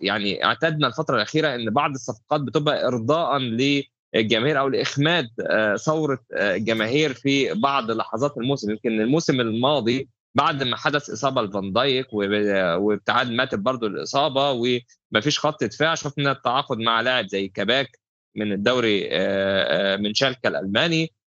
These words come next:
والتعاقد مع لاعب من دوري الدرجة الإنجليزي الدرجة الأولى اسمه ديفيز،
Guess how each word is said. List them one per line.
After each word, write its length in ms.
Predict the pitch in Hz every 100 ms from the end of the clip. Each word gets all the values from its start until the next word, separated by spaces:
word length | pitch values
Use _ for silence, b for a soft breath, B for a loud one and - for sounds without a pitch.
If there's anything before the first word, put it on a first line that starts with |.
| _ 113
والتعاقد 1120 | 117 139 135 113 101 110 107 - 123 143 135
مع 140 | 117 113
لاعب 260 | 139 127 113
من 140 | 107
دوري 200 | 131 139
الدرجة 240 | 110 135
الإنجليزي 340 | 127 113 131 127
الدرجة 220 | 120 117
الأولى 200 | 110 135
اسمه 180 | - 101
ديفيز، 520 | 139 135 151 147 -